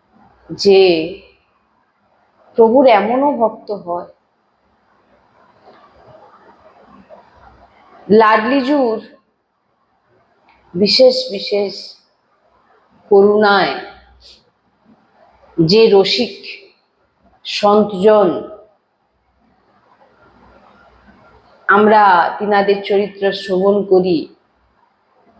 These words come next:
তিনাদের মধ্যে একজন শ্রী হিত স্বামিনী শরণজি মহারাজ।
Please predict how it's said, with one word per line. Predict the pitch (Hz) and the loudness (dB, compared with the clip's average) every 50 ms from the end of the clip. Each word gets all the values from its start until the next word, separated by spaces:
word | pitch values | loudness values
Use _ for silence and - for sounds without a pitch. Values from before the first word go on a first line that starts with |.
| _ _ _ _ _ _ _ _ _ _ _ _ _ _ _ _ _ _ _ _ _ _ _ _ _ _ _ _ | _ _ _ _ _ _ _ _ _ _ _ _ _ _ _ _ _ _ _ _ _ _ _ _ _ _ _ _
তিনাদের | - 233 226 247 247 247 247 269 262 247 226 | 0 2 4 4 4 4 6 6 6 4 4
মধ্যে | 214 208 208 196 180 - 190 196 202 | 0 -2 -4 -6 -8 -10 -8 -4 0
একজন | 185 175 170 175 175 165 165 185 185 175 160 139 143 - - - _ _ _ _ _ _ _ _ _ _ _ _ _ _ _ _ _ _ _ _ _ _ - | 0 2 2 0 -2 -4 -6 -6 -6 -6 -6 -8 -14 -18 -20 -20 _ _ _ _ _ _ _ _ _ _ _ _ _ _ _ _ _ _ _ _ _ _ -12
শ্রী | - - - - 247 247 233 | -6 -2 0 2 2 4 2
হিত | 202 175 214 226 226 - - - - - _ _ _ _ - | 2 2 2 0 0 -2 -6 -16 -20 -20 _ _ _ _ -16
স্বামিনী | - - - 220 214 208 208 208 214 220 220 220 220 214 | -14 -8 -2 2 2 4 4 4 2 0 -2 -2 -4 -6
শরণজি | 208 - - 208 190 185 190 190 190 180 165 - 151 156 - - _ _ _ _ _ _ 175 | -8 -6 -4 -2 -2 0 0 -2 -2 -4 -6 -8 -10 -16 -18 -20 _ _ _ _ _ _ -8
মহারাজ। | 170 156 160 151 151 151 - - - - - - | -8 -6 -6 -8 -8 -8 -8 -10 -12 -18 -20 -20